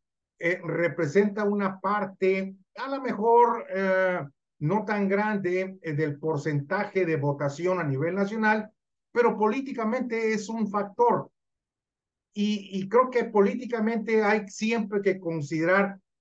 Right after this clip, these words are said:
todas las opciones. Y Movimiento Ciudadano, entiéndase Dante Delgado, ha venido manejando con mucha habilidad de que ellos ni con el pri a la esquina y que no se suben al,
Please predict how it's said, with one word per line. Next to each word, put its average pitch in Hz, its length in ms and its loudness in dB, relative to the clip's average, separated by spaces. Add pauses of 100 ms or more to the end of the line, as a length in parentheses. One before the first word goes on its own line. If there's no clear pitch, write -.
todas 190 320 6
las 170 160 0
opciones. 123 640 -4 (440)
Y 160 100 -2
Movimiento 196 520 2
Ciudadano, 208 760 0 (200)
entiéndase 156 600 0
Dante 190 320 0
Delgado, 226 640 0 (400)
ha 196 140 -2
venido 214 340 0
manejando 196 920 2 (360)
con 147 220 0
mucha 233 380 0
habilidad 196 720 -4 (360)
de 160 160 -6
que 202 180 0
ellos 214 440 -4 (300)
ni 170 200 -6
con 175 240 -4
el 156 200 0
pri 220 240 0
a 214 80 4
la 190 100 4
esquina 214 640 -2
y 196 80 -2
que 175 100 -2
no 190 160 -2
se 196 140 0
suben 190 400 2
al, 151 280 -2